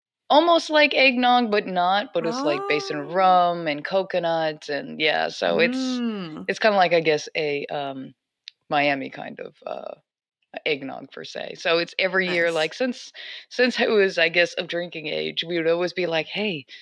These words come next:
Speaker 1: do you know anyone, <laughs> like, if you,
Speaker 2: Mm-hmm.
Speaker 1: where I can get a bottle?" Like, so yeah, that's kind of like a timeless thing around this time of year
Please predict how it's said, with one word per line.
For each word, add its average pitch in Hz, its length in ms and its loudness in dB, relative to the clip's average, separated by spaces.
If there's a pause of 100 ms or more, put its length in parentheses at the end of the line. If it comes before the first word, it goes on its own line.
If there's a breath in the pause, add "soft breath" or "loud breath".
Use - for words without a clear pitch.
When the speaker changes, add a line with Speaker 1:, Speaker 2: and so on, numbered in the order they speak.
(340 loud breath)
Speaker 1:
do 139 120 -6
you 139 60 -10
know 147 200 -8
anyone, 214 540 -8
<laughs> 208 240 -6
like, 214 340 0
if 254 160 2
you, 226 60 0
Speaker 2:
Mm-hmm. 294 240 2
Speaker 1:
where 226 260 4
I 214 100 4
can 220 160 0
get 214 160 2
a 185 60 0
bottle?" 202 500 -2
Like, 143 260 -2
so - 160 -10
yeah, - 200 -6
that's - 200 -4
kind 147 240 -6
of 143 100 -10
like 147 200 -10
a 147 140 -6 (380 loud breath)
timeless 208 480 0
thing 170 180 0
around 156 320 -2
this 147 160 -6
time 151 200 -6
of 139 60 -4
year 143 340 -2